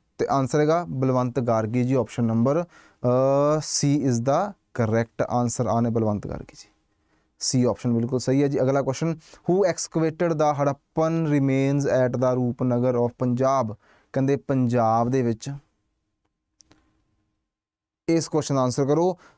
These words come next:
ਤੇ ਪੱਚੀ ਹੋ ਗਿਆ ਨਾ, ਪੱਚੀ। ਮੈਨੂੰ ਦੱਸਿਓ ਸਾਰੇ ਜਾਣੇ ਵੀ ਪੱਚੀਆਂ ਵਿੱਚੋਂ ਕਿੰਨੇ ਕਿੰਨੇ ਸਹੀ ਹੋਏ ਨੇ।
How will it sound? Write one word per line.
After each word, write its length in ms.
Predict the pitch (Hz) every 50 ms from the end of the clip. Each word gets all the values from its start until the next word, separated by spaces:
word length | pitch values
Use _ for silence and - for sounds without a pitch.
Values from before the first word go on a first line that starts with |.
| _ _
ਤੇ 180 | - 170 175 180
ਪੱਚੀ 480 | 175 - _ 180 170 - - 196 208 196
ਹੋ 140 | 190 185
ਗਿਆ 100 | 175 196
ਨਾ, 80 | 220 240
ਪੱਚੀ। 460 | 214 - 185 - - 190 190 185 175 - _ _ _ _ _ _ -
ਮੈਨੂੰ 260 | 156 165 185 185 156
ਦੱਸਿਓ 340 | 165 156 - - 180 175 175
ਸਾਰੇ 240 | 175 170 151 170 175
ਜਾਣੇ 240 | 170 160 156 165
ਵੀ 80 | 165 180
ਪੱਚੀਆਂ 440 | 175 - 160 156 - - 190 185 175
ਵਿੱਚੋਂ 240 | 160 156 170 165 165
ਕਿੰਨੇ 320 | - 156 147 147 147 147
ਕਿੰਨੇ 220 | 147 156 147 147
ਸਹੀ 220 | 139 - 135 147 156
ਹੋਏ 160 | 143 143 147
ਨੇ। 200 | 165 190 214 214